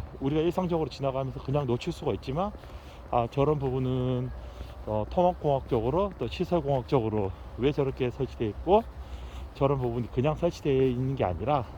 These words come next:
다 모양이 있다, 이유가 있다. 예, 그런 부분도 함께 설명드리려고 합니다. 네,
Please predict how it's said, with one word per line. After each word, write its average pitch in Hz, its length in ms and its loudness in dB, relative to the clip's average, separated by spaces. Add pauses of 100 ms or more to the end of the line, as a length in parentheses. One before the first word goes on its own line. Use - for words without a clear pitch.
(540)
다 127 180 0
모양이 113 300 0
있다, 101 260 0 (360)
이유가 120 220 -2
있다. 101 260 -4 (240)
예, 98 100 -4
그런 147 260 0
부분도 104 400 -2 (540)
함께 147 380 -4
설명드리려고 113 680 -4
합니다. 87 260 -6 (1600)
네, 101 280 0